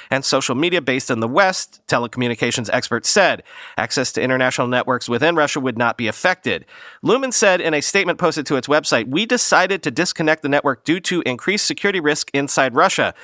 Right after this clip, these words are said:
We have not yet experienced network disruptions, but given the increasingly uncertain environment and the heightened risk of state action, we took this move to ensure the security of our and our customers' networks, as well as the ongoing integrity of the global internet," end quote.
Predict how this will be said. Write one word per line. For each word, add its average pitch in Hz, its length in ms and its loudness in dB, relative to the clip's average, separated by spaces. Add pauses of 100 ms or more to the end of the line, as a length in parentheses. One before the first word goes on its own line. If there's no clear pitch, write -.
(260)
We 113 100 0
have 113 160 0
not 147 320 0
yet 175 180 2
experienced 156 460 0
network 143 320 0
disruptions, 185 540 0
but 139 180 0
given 208 240 0
the 214 140 -2
increasingly 196 580 -2
uncertain 175 400 0
environment 156 460 2
and 131 120 0
the 120 100 -2
heightened 156 340 -2
risk 156 280 0
of 123 120 0
state - 360 0
action, 185 460 0 (420)
we 135 140 2
took 156 220 -4
this 170 160 0
move 147 180 2
to 160 120 0
ensure 147 280 2
the 139 100 -2
security 135 540 0
of 127 260 2
our 143 380 4
and 131 140 0
our 127 120 2
customers' 113 460 -2
networks, 190 380 4 (240)
as 151 160 0
well 156 240 4
as 147 160 0
the 143 200 -2
ongoing 160 360 2
integrity 147 560 -2
of 135 140 0
the 131 80 0
global 113 460 0
internet," 160 460 0
end 95 200 -4
quote. - 480 -4